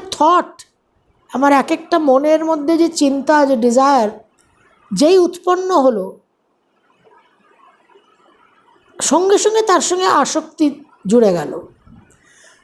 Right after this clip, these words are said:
ব্রহ্মার যেরকম মানসপুত্র ছিলেন, আমাদের মানসপুত্র হচ্ছে আমাদের এক একটা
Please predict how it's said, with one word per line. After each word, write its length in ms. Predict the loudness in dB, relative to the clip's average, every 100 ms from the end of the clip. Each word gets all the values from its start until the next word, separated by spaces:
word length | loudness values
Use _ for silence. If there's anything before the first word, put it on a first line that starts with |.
| _ -20 _ _ -4
ব্রহ্মার 540 | 2 2 2 0 0 0
যেরকম 420 | 0 0 -4 -2
মানসপুত্র 800 | 0 0 -2 -4 -8 -8 -2 -2
ছিলেন, 460 | 0 -2 -2 -6 -14 _ _ _ _ _ -20 _
আমাদের 440 | -2 2 2 2 0 -2 -14 -4
মানসপুত্র 720 | 0 2 2 0 -2 -2 0
হচ্ছে 240 | 0 2 2
আমাদের 280 | 2 2
এক 140 | 0 -2
একটা 380 | -6 -2 0